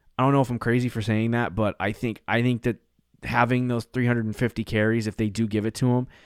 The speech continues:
is going to cause him, or the twenty-five carries a game that they give him is gonna cause him to get injured. But you saw last year,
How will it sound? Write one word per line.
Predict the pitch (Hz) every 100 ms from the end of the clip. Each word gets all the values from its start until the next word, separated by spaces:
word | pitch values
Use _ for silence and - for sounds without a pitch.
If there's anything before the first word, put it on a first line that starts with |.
| _ _
is | - 120
going | 120 117 117
to | 113 113
cause | 110 104 107
him, | 110 101
or | 98
the | 101
twenty-five | 98 - 120 117 117 110
carries | - 120 117
a | 101
game | 98 104
that | 107
they | 107
give | 98 104
him | 113 120 -
is | 107
gonna | 117 113
cause | - 110 107
him | 117 104
to | - 110 107 101 - _ _ _
get | - 135
injured. | 185
But | 139 135
you | 151
saw | 131 139
last | 147 143 143 -
year, | 147 123